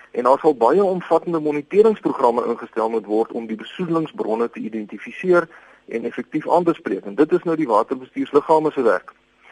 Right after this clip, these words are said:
Nou, hoe gaan ons al hierdie goed regkry? Ons vra lankal, jare al, van ek 'n kind is, word daar gesê, ons moenie met ons water mors nie.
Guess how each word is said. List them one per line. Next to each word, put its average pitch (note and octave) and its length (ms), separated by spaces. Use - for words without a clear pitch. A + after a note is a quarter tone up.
Nou, - 140
hoe G#3 80
gaan B3+ 120
ons A#3+ 100
al A3 120
hierdie G#3+ 200
goed A#3+ 180
regkry? G3+ 480
Ons D3+ 140
vra G#3 200
lankal, E3+ 560
jare G3 320
al, A#2+ 320
van D3+ 140
ek D#3 140
'n C3 80
kind G#3 240
is, - 180
word A2 160
daar G#2 240
gesê, B2+ 200
ons A2 160
moenie B2 240
met C#3+ 140
ons C3+ 120
water A#2+ 340
mors E3 260
nie. - 140